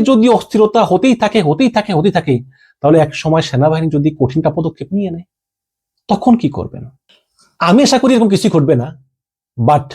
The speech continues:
কিছুই বলা যায় না, যে অস্থির সময় অনেক কিছুই হতে পারে। এবং আমি মনে করি যে প্রধান বিচারপতির সঙ্গে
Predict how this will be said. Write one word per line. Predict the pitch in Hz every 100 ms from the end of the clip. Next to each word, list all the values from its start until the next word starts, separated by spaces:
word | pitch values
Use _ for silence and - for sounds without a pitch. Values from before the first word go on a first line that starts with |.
| - _ _ _ _ _ -
কিছুই | 190 190 143
বলা | 120 101
যায় | 101 -
না, | - _ _ _
যে | 110 156
অস্থির | - - 214 -
সময় | 202 220 254 _ _ _ -
অনেক | 156 233 233
কিছুই | - 180 -
হতে | 123 104
পারে। | - 131 - _ _ _ _ _ -
এবং | 165 147
আমি | 214 220
মনে | 214 202
করি | 202 277 - _ _ _ _
যে | 127 165
প্রধান | 170 165 247
বিচারপতির | 247 240 220 190 -
সঙ্গে | 160 147